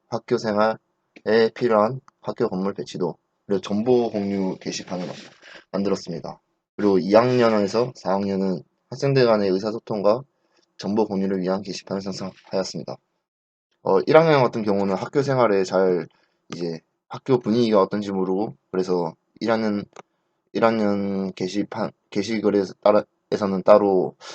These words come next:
뭐 정보 같은 걸 넣었고, 이 학년에서 사 학년은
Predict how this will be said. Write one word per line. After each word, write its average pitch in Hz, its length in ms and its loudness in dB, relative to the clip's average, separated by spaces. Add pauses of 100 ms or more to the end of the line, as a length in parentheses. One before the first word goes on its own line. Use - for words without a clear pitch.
(260)
뭐 87 260 0 (260)
정보 101 260 -2
같은 110 260 2
걸 95 140 0
넣었고, 80 520 -4 (400)
이 98 120 0
학년에서 107 600 2
사 98 140 -4
학년은 98 420 -4